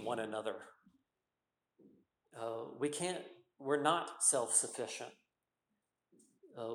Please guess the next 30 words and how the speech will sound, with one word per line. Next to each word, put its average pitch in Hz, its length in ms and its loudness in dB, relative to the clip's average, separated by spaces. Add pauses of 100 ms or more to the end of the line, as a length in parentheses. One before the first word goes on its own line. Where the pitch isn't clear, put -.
(100)
we 147 80 0
don't 160 180 2
need 160 200 -2
to 139 220 -2 (120)
assume 139 480 2
all 127 220 2
of 127 100 -2
the 123 120 -6
burden 135 380 0
of 113 100 -6
a 113 40 -4
thing 117 480 -8
to 117 320 -6 (260)
ourselves, 120 760 -2
but 110 180 -10 (960)
to 117 120 -4
see 135 220 -2
that 123 260 -8
God 135 320 0
has 123 140 -8
given 127 260 -6
us 123 320 2
a 120 80 -10 (420)
fellowship 131 540 -2
with - 240 -8
Christ - 640 -2 (340)
to 123 80 -8
be 131 160 -4
in 123 180 -4
the, 117 60 -8